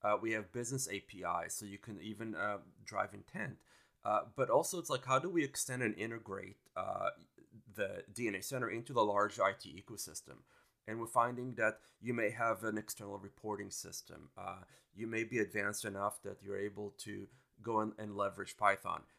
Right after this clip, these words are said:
Uh, you might wanna integrate into your ticketing system. Uh, you might wanna push alerts into webex Teams, uh, as an example. Uh, s-, uh, so it really depends on how do you want to consume and integrate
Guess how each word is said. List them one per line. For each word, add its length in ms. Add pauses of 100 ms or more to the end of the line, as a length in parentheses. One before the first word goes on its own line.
(160)
Uh, 240
you 100
might 220
wanna 180
integrate 360
into 240
your 100
ticketing 520
system. 560 (260)
Uh, 200
you 80
might 220
wanna 160
push 360
alerts 600
into 540
webex 520
Teams, 480
uh, 240 (120)
as 100
an 100
example. 600 (420)
Uh, 120
s-, 200
uh, 220 (260)
so 140
it 220
really 180
depends 400
on 140 (480)
how 320
do 160
you 480
want 340
to 160
consume 720
and 220
integrate 640